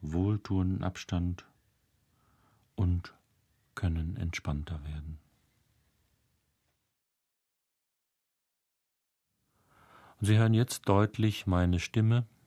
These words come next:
Und ich werde jetzt gleich rückwärts zählen von drei bis null. Und Sie werden sich anschließend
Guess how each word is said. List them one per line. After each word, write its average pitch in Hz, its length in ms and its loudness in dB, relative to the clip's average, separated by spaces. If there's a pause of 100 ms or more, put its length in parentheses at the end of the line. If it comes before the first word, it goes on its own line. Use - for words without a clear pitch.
(1300)
Und 107 80 0
ich 101 140 2
werde 113 200 2
jetzt - 160 -2
gleich 113 320 2
rückwärts 101 480 -2
zählen 101 380 2
von 92 240 -2
drei 90 240 2
bis 87 240 -4
null. 107 320 2 (1300)
Und 117 340 2 (720)
Sie 95 200 0
werden 98 240 4
sich 92 220 -2
anschließend 98 880 -2